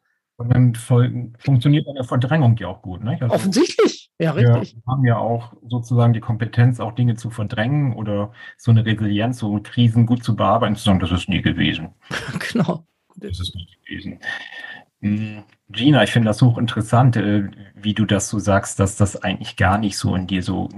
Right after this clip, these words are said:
Speaker 1: kindliche Gefühle hervorruft oder Erinnerungen. Sicherlich in bestimmten Maße,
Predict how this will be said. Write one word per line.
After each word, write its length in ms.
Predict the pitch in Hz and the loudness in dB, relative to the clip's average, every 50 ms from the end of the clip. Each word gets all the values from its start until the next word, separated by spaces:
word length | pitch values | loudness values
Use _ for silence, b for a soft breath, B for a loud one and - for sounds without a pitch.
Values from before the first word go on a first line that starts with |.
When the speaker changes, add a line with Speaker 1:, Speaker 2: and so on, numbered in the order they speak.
| - - _ _ _ | -16 -18 _ _ _
Speaker 1:
kindliche 500 | - - 113 113 117 - - - - 104 | -2 0 0 0 -2 -6 -4 0 2 2
Gefühle 460 | 95 104 101 - - - 110 104 104 101 | 2 0 -4 -4 0 2 2 4 4 2
hervorruft 640 | 95 92 - - 104 101 101 98 104 98 98 - - | 0 -2 -2 -2 0 0 2 2 0 -2 -4 -6 -8
oder 260 | 107 101 95 95 95 | -6 -4 -2 -2 -2
Erinnerungen. 640 | 92 95 98 101 101 101 98 95 92 90 90 92 - - _ | 0 0 2 2 2 2 2 0 -2 -6 -6 -6 -10 -14 _
Sicherlich 440 | - - 104 104 107 104 95 - - | -4 -2 0 2 2 0 0 2 2
in 440 | 104 104 104 - - 104 95 - _ | 4 4 4 2 -2 -6 -8 -10 _
bestimmten 560 | - - - - - - 120 117 131 - - | -8 -6 -4 -4 -2 0 0 0 0 0 -2
Maße, 560 | 101 98 101 104 110 117 - 139 127 127 131 | -2 0 2 2 2 2 2 2 2 2 2